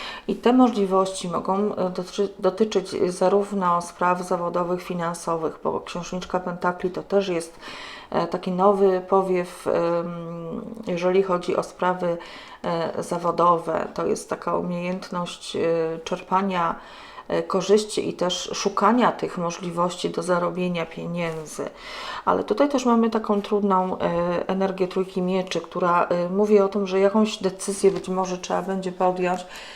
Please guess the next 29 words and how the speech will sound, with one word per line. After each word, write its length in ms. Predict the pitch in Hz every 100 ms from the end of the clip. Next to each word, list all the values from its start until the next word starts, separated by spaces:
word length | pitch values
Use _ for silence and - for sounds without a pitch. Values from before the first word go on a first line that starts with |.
| - -
czy 120 | - 185
jakieś 220 | 208 196
działanie, 460 | 196 190 196 202
które 260 | 196 190 180
jakby 260 | 180 185 196
nie 120 | 208
do 120 | 226
końca 580 | 214 214 220 - 196 190
będzie 360 | 190 190 190
wam, 280 | 185 175 180
mm, 680 | 180 180 - 170 170 170 165 165 160 170 - - - - - - -
e, 140 | 175 170
się 140 | 190
podobało, 640 | 190 180 170 180 196 170
nie 140 | 170 170
będzie, 600 | 185 190 175 175 175 170
mm, 500 | - 175 175 175 175 175 - -
dla 220 | 202 190
was, 280 | 180 180 -
e, 280 | - 175 175
łatwe. 540 | 175 165 - - -
Zobaczymy, 640 | - 196 208 - 233 202
jak 340 | 175 180 180 -
to 140 | 180
tutaj 360 | 180 190 185 180
się 140 | 185
przedstawi 640 | - - - - 170 170
w 60 | 170
poszczególnych, 720 | 180 - 180 185 190 180 180